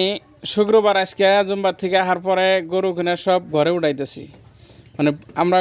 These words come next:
গরু কিনা ঝাঁপিয়া সকালবেলা প্রত্যেকটা গরু বাইরে দেই এবং রোদে দেই আর কি। তো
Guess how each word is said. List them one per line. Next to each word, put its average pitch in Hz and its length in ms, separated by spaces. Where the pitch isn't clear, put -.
গরু 190 220
কিনা 180 180
ঝাঁপিয়া 165 340
সকালবেলা 175 380
প্রত্যেকটা 185 440
গরু 175 160
বাইরে 156 200
দেই 180 140
এবং 156 120
রোদে 190 340
দেই 151 180
আর 135 120
কি। 147 120
তো 196 80